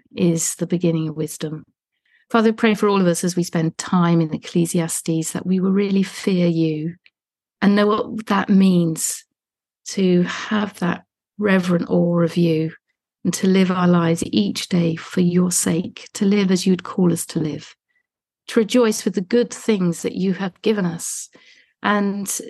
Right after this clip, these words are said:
to live with the pains and the struggles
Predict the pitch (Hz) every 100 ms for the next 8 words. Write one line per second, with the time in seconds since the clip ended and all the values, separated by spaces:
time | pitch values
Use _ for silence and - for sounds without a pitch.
0 | 233 - 226 208 208 214 220 220 - -
1 | - _ _ _ _ _ - 226 220 208
2 | - 220 208 208 196 202 196 196 - 208
3 | 175 170 170 - - -